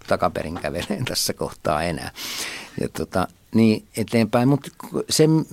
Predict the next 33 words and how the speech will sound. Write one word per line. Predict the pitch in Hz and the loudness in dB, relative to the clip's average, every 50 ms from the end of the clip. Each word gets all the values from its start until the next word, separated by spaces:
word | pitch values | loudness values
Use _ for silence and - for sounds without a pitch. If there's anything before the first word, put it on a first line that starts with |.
| 120 117 | -6 -2
se, | - - 165 170 | 2 4 6 6
mikä | 165 160 - 156 131 120 | 6 6 6 4 2 4
siitä | - 127 110 - 123 113 | 4 2 2 4 4 4
jutusta | 110 131 143 139 - 107 95 - - 90 - - - | 6 6 4 4 2 0 0 0 -2 -4 -4 0 0
tuli, | 113 98 92 78 71 - - - _ _ - | 0 2 2 -2 -4 -10 -14 -18 _ _ -10
niin | - 104 92 101 98 | -6 -2 -2 0 0
si-, | - 120 117 - - | 2 0 0 -2 -2
se | - - - 120 | -4 2 2 6
me | 117 117 117 | 6 6 6
saatiin | - 123 117 113 - 123 120 120 123 120 - - - - _ - - | 6 4 2 2 0 0 0 2 0 -2 -4 -10 -20 -20 _ -2 2
pelkästään | 139 139 127 120 - 95 85 - - - 98 92 90 85 87 90 - _ - | 4 4 4 4 2 -2 -4 -4 -6 -4 -2 -2 -2 -2 -6 -10 -12 _ -4
ylistävää | 113 107 104 98 85 - - - 85 85 87 87 90 85 - _ | -2 -2 0 0 -2 -4 -6 -8 -10 -10 -10 -10 -10 -12 -12 _
kiitosta, | - 98 92 85 85 - - - - _ - - - - - - - | -14 -12 -12 -12 -10 -10 -6 -6 -6 _ -6 -14 -14 -14 -20 -12 -2
joka | - 110 101 - 110 104 | -2 -2 2 4 4 4
oli, | 107 113 107 - _ - - | 4 2 -2 -4 _ -14 -4
oli | - 113 113 120 131 | 0 2 4 4 6
myöskin | 143 143 143 131 - - 113 107 98 | 6 6 6 4 4 0 -2 -2 0
siinä, | - 113 110 107 98 101 98 | 0 0 0 0 0 -2 -4
että | 98 - - - | -6 -6 -8 -4
se | - 110 | -2 0
joukkue, | 110 107 117 123 107 - _ - - 90 - - | 2 4 4 4 4 2 _ -6 -4 -4 -4 -4
ketä | - - - 98 90 | -8 -6 -4 -2 -2
meitä | 98 95 87 78 92 92 | -2 -2 -4 -4 -4 -4
oli | 87 85 82 _ - - - - - - - - - - - - | -4 -4 -6 _ -14 -18 -16 -16 -16 -16 -16 -16 -16 -18 -8 0
tekemässä | - 127 123 - 120 107 101 95 - - 82 | 0 0 4 4 4 4 4 2 0 -2 -4
sitä | 87 95 - 101 92 | -6 -6 -4 -4 -4
niin | 90 90 92 85 | -4 -4 -6 -6
kuin | 87 92 92 | -6 -6 -4
vi-, | 101 104 107 104 101 - | -2 -2 -2 -2 -4 -4
viime | 123 110 107 104 98 | -2 0 0 0 0
kesänä | - 101 92 98 92 95 101 101 104 | -2 -4 -6 -4 -4 -4 -2 -2 -2
Apialla, | 101 - 110 101 92 95 87 87 | -2 0 0 0 0 0 -2 -4
niin, | 95 92 90 85 95 110 - | -6 -6 -6 -6 -8 -10 -12